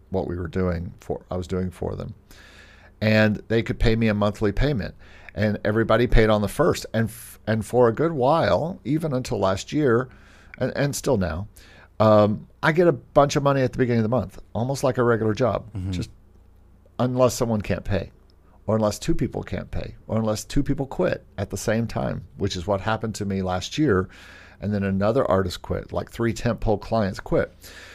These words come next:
Speaker 1: So suddenly, what seemed like a great life, um, and, and a great idea, and it is, when you can just make some music, go sit by the pool, come back over here, make a little bit more music, go over to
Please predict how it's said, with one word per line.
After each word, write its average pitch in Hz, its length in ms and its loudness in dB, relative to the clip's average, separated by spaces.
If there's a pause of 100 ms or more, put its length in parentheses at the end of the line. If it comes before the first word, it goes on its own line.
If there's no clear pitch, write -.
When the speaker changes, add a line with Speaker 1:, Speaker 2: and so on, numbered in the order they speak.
(260)
Speaker 1:
So 139 500 6
suddenly, 117 800 2 (380)
what 117 260 8
seemed 113 360 0
like 101 260 2
a - 80 -4
great 95 460 2 (480)
life, 95 640 -2 (160)
um, 90 640 -2 (260)
and, 95 180 -4
and 92 140 -4
a 87 40 -4
great 98 260 2
idea, 90 640 0
and 95 180 -2
it 85 120 -4
is, 113 480 0 (380)
when 92 120 -6
you 82 100 -6
can 90 140 -6
just 90 220 -8
make 95 180 -6
some 87 160 -10
music, 120 300 -4
go 87 160 -4
sit - 200 -8
by 101 140 -2
the 87 80 -4
pool, 87 300 -2
come 90 200 -8
back - 300 -10 (100)
over 147 240 -2
here, 151 140 0
make 101 200 -2
a - 40 -12
little 98 140 -2
bit 107 160 0
more 113 160 0
music, 139 400 -4
go 85 120 -2
over 90 220 -2
to 85 160 -8